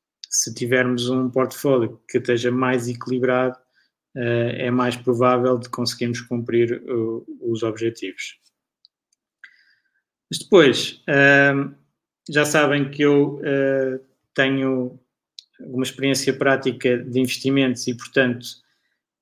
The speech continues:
eh, já sei que existe um custo que, que é bastante representativo e que não, normalmente não aparece nas contas da maior parte das pessoas que ainda está, eh,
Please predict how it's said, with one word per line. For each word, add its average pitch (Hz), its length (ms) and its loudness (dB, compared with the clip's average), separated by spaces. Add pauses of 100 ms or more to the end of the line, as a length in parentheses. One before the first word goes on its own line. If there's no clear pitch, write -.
eh, 127 340 4
já 135 180 4
sei 135 300 2
que - 180 -6
existe 131 440 2
um 131 100 2
custo 131 400 -4
que, 127 340 2
que 123 120 -2
é 127 60 2
bastante 123 540 -2 (140)
representativo 123 840 -2
e 117 60 -2
que - 180 -10
não, 123 320 0
normalmente 123 520 0
não 127 260 0
aparece 117 380 -4
nas 120 100 -6
contas 120 380 -4 (340)
da 123 160 -4
maior 123 180 2
parte 120 300 0
das 117 100 -2
pessoas 127 320 -2
que - 320 -14
ainda 127 140 0
está, 127 560 -4
eh, 117 420 -4